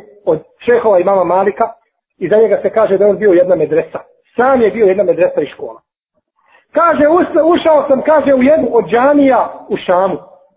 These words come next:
Kaže, pa sam našao Enesa ibn Malika da sjedi i plače. Enes ibn Malik plače. Kaže, pa sam ga upitao, o ashabu Allahovog poslanika, zbog čega plačeš?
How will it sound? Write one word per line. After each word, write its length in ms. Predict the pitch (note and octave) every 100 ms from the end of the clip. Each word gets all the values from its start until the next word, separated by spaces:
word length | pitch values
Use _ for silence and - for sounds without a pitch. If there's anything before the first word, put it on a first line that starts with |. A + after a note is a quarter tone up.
| _ - -
Kaže, 300 | C#4+ D4 C4+ C4+
pa 140 | C4
sam 160 | C4 B3
našao 760 | E4 E4 E4+ D#4+ C4 - -
Enesa 460 | C4 D#4 C4+ - A#3 A3 - - -
ibn 200 | A3 G#3
Malika 460 | G3+ B3+ C4 G#3+
da 180 | G3 -
sjedi 200 | G#3 G3+
i 100 | D#3
plače. 300 | E3 C#3 - - _ _
Enes 260 | G#3 F#3 G3+
ibn 120 | F3+
Malik 260 | D#3 E3+ -
plače. 260 | D#3 - - _ _ _ _ _ _ _ -
Kaže, 320 | E4 - C#4
pa 160 | C4 B3+
sam 120 | A#3+
ga 80 | A#3
upitao, 680 | A3 A#3+ A#3+ A3+ G#3 A#3
o 60 | G#3
ashabu 440 | G#3 - G3+ F3
Allahovog 400 | F3 F3+ E3+ E3
poslanika, 460 | E3+ E3 E3+ E3 E3+
zbog 160 | G3 -
čega 280 | D4 B3+ A3
plačeš? 300 | G#3 D3+